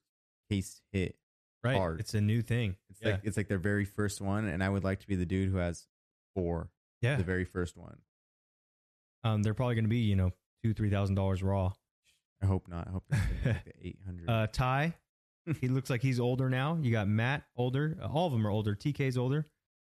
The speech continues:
Speaker 2: Uh, and then you got, uh, some other tamers. You got Izzy and Joe,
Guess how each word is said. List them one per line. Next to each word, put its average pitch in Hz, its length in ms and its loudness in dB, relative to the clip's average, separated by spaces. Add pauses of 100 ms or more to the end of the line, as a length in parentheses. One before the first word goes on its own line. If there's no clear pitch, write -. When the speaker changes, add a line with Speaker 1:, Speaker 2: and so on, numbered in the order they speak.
(340)
Speaker 2:
Uh, 110 400 2
and 110 160 2
then 110 140 2
you 107 80 2
got, 110 440 -2
uh, 107 140 2
some 101 220 -2
other 123 480 0 (880)
tamers. 147 460 2
You 110 40 -2
got 107 140 2
Izzy 131 400 2
and 107 120 2
Joe, 131 460 2